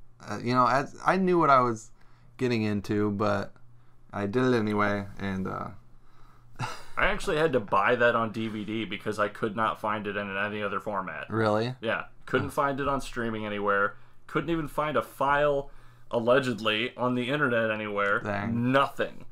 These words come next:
Speaker 2: I had to find it in a pawn shop for two dollars.
Speaker 1: Well, <laughs> after I watch Green Inferno, of course I go to Jonas and I talk about it.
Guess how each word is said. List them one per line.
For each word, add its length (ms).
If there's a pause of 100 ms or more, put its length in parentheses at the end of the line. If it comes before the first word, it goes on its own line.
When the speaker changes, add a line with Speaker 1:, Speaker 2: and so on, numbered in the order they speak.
(100)
Speaker 2:
I 80
had 200
to 40
find 320
it 140
in 80
a 80
pawn 440
shop 380
for 80
two 280
dollars. 560 (1200)
Speaker 1:
Well, 420 (920)
<laughs> 80 (1200)
after 340
I 100
watch 280
Green 200
Inferno, 460
of 180
course 260
I 80
go 140
to 100
Jonas 420
and 100
I 80
talk 340
about 320
it. 80